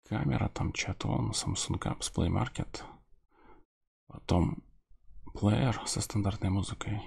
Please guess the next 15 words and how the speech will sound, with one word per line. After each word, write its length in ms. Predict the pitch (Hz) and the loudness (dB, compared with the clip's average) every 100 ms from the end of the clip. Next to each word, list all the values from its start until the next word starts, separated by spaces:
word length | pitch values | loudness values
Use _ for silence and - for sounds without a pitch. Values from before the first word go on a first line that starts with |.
| - - | -10 -6
S-Suggest, 1000 | - 104 - - - - - - - - - | -2 0 0 0 0 -2 -6 -4 -6 -4 0
я 140 | 95 | 0
не 100 | 87 | 2
помню, 240 | 98 - | 0 0
что 180 | - - | -2 -4
это 120 | - | -6
такое. 580 | - - - 123 110 104 - - - - _ _ _ _ _ _ _ _ _ _ _ _ | -6 -6 0 2 2 -2 -10 -20 -20 -20 _ _ _ _ _ _ _ _ _ _ _ _
А, 160 | 107 95 | 0 2
рекомендации 760 | 95 - 87 - - 127 - | 2 2 2 2 0 0 -2
какие-то 380 | - - - - | -4 -4 -2 0
будут, 300 | - - - | -2 -2 -6
потом 280 | - - 131 | -6 -2 -2
просто 340 | - 123 - - | -2 -4 -4 -6
пустые 380 | 110 - 92 | -4 0 0
экраны. 500 | 92 - 165 151 120 | 0 -2 0 0 -2